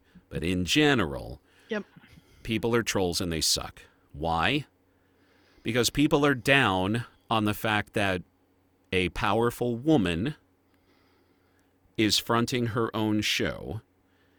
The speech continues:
Speaker 2: Uh-huh.
Speaker 1: and she is having fun with a pop celebrity dancing.
Speaker 2: Yeah.
Speaker 1: In a,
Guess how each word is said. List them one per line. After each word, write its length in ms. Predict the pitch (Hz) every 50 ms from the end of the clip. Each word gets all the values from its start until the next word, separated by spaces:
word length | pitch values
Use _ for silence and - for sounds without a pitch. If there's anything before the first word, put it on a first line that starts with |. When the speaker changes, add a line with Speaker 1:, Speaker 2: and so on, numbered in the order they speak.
| _ -
Speaker 2:
Uh-huh. 280 | 202 180 175 180 151 175
Speaker 1:
and 220 | 208 101 196 92 -
she 240 | - - 127 123 127
is 160 | 131 123 -
having 360 | 147 131 127 120 135 127 123
fun 500 | - - - 165 156 139 110 101 98 98
with 140 | 101 104 90
a 80 | 92
pop 360 | - - - 113 110 110 - -
celebrity 880 | - - 143 139 147 170 175 160 127 113 95 87 82 80 90 123 135 _ _ _ _ _ _ _ _ _ _ _ _ _ - -
dancing. 720 | 95 - 151 147 147 131 120 - - - - - - - - _ _ _ _ _ _ _ -
Speaker 2:
Yeah. 160 | - 285 311 - - _ _ _ _ _ _ _ _ _ _ _ _ _ _ _ _ _ _ _ _ _ _ -
Speaker 1:
In 140 | 143 131 120
a, 160 | 113 110